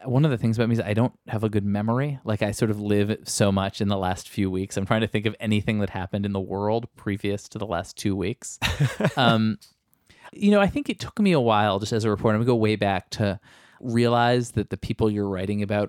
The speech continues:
Speaker 1: really read you. You write somebody's name, they read it, and,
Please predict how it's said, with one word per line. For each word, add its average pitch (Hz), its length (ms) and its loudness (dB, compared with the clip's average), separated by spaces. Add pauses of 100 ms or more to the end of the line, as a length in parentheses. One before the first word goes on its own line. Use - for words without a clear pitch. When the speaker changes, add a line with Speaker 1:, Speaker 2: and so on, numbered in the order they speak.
Speaker 1:
really 101 300 -4
read 92 260 -8
you. 110 140 0
You 107 160 -2
write 104 180 -2
somebody's 104 380 -2
name, 98 320 0
they 87 120 -4
read 90 260 -4
it, 110 200 0
and, 92 480 -4